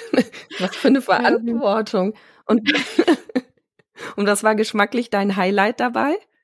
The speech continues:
Speaker 2: Oh, da gab's ziemlich viele. Ich glaub, mein aktuelles Highlight ist das, ähm, vegane Kochbuch für Kinder oder halt so Familienküche vegan.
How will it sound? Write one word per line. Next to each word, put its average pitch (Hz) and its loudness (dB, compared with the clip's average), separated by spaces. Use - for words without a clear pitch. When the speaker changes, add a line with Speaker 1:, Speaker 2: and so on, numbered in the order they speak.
Speaker 2:
Oh, 269 4
da 220 2
gab's 202 -4
ziemlich 254 2
viele. 190 -2
Ich - -6
glaub, 240 0
mein 233 0
aktuelles - -4
Highlight 247 2
ist - -6
das, 208 -2
ähm, 196 0
vegane 208 0
Kochbuch - -4
für - -4
Kinder 262 0
oder 202 0
halt 185 -2
so 180 -6
Familienküche 269 2
vegan. 196 -2